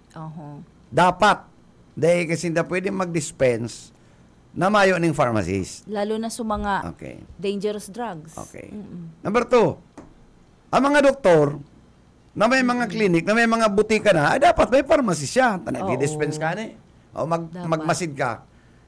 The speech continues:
Speaker 2: Ang iba dyan ng mga doktor na mga Dracula, ah.
Speaker 1: Oo.
Speaker 2: Ah. Dahil pag luwas mo, dahil ka na makabot mercury.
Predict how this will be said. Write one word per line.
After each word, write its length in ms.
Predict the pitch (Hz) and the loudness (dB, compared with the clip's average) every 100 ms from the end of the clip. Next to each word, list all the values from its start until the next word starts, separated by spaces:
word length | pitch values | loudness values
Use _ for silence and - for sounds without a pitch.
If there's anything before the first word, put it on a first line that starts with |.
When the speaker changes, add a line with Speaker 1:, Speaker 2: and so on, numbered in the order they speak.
| - | -10
Speaker 2:
Ang 140 | 156 208 | -6 -2
iba 140 | 208 | -2
dyan 160 | 208 208 | 0 0
ng 120 | 202 | -2
mga 120 | 196 | -2
doktor 260 | 180 170 185 | -2 -2 -2
na 140 | 170 | -2
mga 220 | 160 160 | -2 0
Dracula, 420 | 151 147 147 143 | 0 -2 -4 -2
ah. 260 | 131 117 117 117 | 0 0 -2 -6
Speaker 1:
Oo. 280 | 180 - - | -14 -16 -12
Speaker 2:
Ah. 300 | 120 117 123 - _ _ _ _ _ | -8 -6 -8 -14 _ _ _ _ _
Dahil 240 | - 247 | 0 0
pag 160 | 247 233 | 2 2
luwas 280 | 240 240 202 | 4 4 2
mo, 80 | |
dahil 160 | 180 202 | -2 0
ka 80 | 220 | 0
na 100 | 220 | 0
makabot 400 | 220 208 202 208 | 0 0 0 0
mercury. 540 | 196 170 147 151 175 | -2 -2 -2 -2 -4